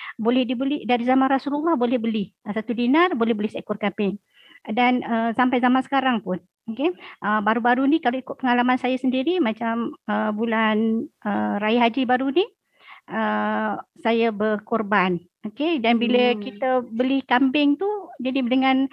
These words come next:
Speaker 1: walaupun saya tak jual dinar tu, tapi saya melihat harga tu, uh, saya kata, "Hmm, memang sangat boleh beli." Walaupun kita tahulah dari segi saiz tu perkara biasalah, kam-, kambing
Speaker 2: Hmm.
Speaker 1: kecil atau kambing besar kan. Tapi yang
Speaker 2: Betul.
Speaker 1: penting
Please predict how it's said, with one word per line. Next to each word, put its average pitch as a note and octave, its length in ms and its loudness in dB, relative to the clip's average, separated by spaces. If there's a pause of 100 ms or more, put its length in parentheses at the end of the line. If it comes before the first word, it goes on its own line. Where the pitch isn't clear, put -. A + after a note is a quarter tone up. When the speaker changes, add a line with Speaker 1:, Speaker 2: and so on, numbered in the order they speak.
(160)
Speaker 1:
walaupun B3 300 0
saya C4 240 2
tak - 180 -8
jual A#3+ 500 0
dinar A3+ 520 2
tu, B3 100 -6
tapi B3+ 380 0
saya C#4 160 0
melihat B3+ 280 2
harga A#3+ 540 0
tu, D#4+ 220 -2 (340)
uh, G3 180 -4
saya G#3 140 -8
kata, G#3+ 220 -8
"Hmm, F3 240 0 (120)
memang G3+ 280 0
sangat G3+ 240 -2
boleh G#3 240 -2 (260)
beli." F#3+ 300 0
Walaupun A3+ 240 0
kita A3+ 160 -8
tahulah G#3 420 0
dari F#3+ 220 0
segi F#3+ 180 -6
saiz G3+ 320 0
tu - 140 -8
perkara A3+ 320 -2
biasalah, A3 500 0
kam-, G3 320 -4
kambing G3 380 0
Speaker 2:
Hmm. - 20 -12
Speaker 1:
kecil F#3 240 -8
atau G3+ 140 -8
kambing G3+ 320 -4
besar B3 240 -2
kan. A3+ 160 -2 (400)
Tapi A#3 160 -4
yang D4 100 2
Speaker 2:
Betul. C#4+ 140 2
Speaker 1:
penting C#4+ 140 2